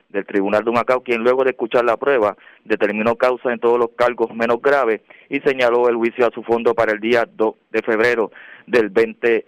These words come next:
veintiuno en el Tribunal de Humacao. Cabe señalar que fue expedida la orden de confiscación del vehículo Honda Civic, que fue ocupada el día de los hechos.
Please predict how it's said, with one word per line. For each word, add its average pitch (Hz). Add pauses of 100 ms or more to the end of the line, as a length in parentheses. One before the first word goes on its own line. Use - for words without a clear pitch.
(120)
veintiuno 120 (240)
en 147
el 135
Tribunal 110
de 110
Humacao. 110
Cabe 113
señalar 113
que 110
fue 110
expedida 113
la 107
orden 110
de 107
confiscación 117
del 113
vehículo 110
Honda 113
Civic, 135 (160)
que 135
fue 135
ocupada 107
el 98
día 98
de 98
los 92
hechos. 107